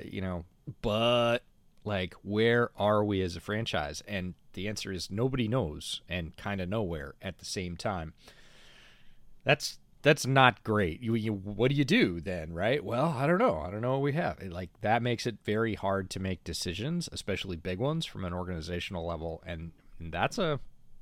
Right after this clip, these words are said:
it's a crux for the forty-niners, and they're gonna have to decide in the offseason. We'll get to that. But back to the inconsistency part. I'm gonna give you a stat that's terribly consistent and awful. <laughs>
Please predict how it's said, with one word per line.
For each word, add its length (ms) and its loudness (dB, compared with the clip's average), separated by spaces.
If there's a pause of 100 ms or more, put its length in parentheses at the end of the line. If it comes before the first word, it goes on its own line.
(720)
it's 140 -6
a 60 -4
crux 580 2 (140)
for 320 0
the 100 -4
forty-niners, 600 -2
and 100 -4
they're 80 -2
gonna 160 -2
have 220 -4
to 100 -12
decide 480 0
in 60 -4
the 60 -2
offseason. 500 -6
We'll 180 -6
get 220 -4
to 80 -8
that. 220 -8 (140)
But 220 -2 (500)
back 240 6
to 100 -2
the 160 4
inconsistency 720 -2
part. 280 -6 (880)
I'm 100 0
gonna 200 4
give 140 -2
you 100 4
a 40 0
stat 320 2
that's 180 -12
terribly 460 2
consistent 640 -2 (540)
and 200 -2 (200)
awful. 400 -2 (540)
<laughs> 80 0